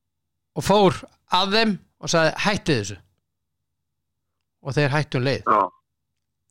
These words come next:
Speaker 1: Eða
Speaker 2: Já.
Speaker 1: með, með handabandi eða svona með táknmáli.
Speaker 2: Já.
Speaker 1: Þannig að þeir heyrðu ekkert í honum, en hann lét á hætta þessu. Það fannst mér vel gert hjá honum.
Speaker 2: Ég meina, Zlatan og, og Mo-, þú veist,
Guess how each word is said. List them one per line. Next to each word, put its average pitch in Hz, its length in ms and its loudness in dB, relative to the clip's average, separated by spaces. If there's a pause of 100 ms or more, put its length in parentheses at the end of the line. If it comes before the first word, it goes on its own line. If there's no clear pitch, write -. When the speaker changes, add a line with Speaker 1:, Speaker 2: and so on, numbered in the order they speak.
(160)
Speaker 1:
Eða 113 120 2
Speaker 2:
Já. 104 40 2
Speaker 1:
með, 151 160 -2
með 143 140 0
handabandi 147 520 0
eða 135 220 4
svona 135 240 0
með 135 220 0 (120)
táknmáli. 135 460 -2 (1040)
Speaker 2:
Já. 127 100 4
Speaker 1:
Þannig 117 300 2
að 123 100 0
þeir 127 140 4
heyrðu 135 180 2
ekkert 127 240 -2
í 131 80 2
honum, 180 240 0
en 131 140 0
hann 135 400 -2 (640)
lét 147 160 -2
á 139 60 4 (200)
hætta 170 360 0
þessu. 98 240 -10
Það 208 260 2
fannst - 340 0
mér 175 160 4
vel 247 220 4
gert 233 260 0
hjá 127 120 2
honum. - 180 -18 (960)
Speaker 2:
Ég 101 100 -2
meina, 107 180 0
Zlatan 127 520 2
og, 120 340 4 (100)
og 113 380 4
Mo-, 120 220 2
þú 120 180 -2
veist, 117 160 0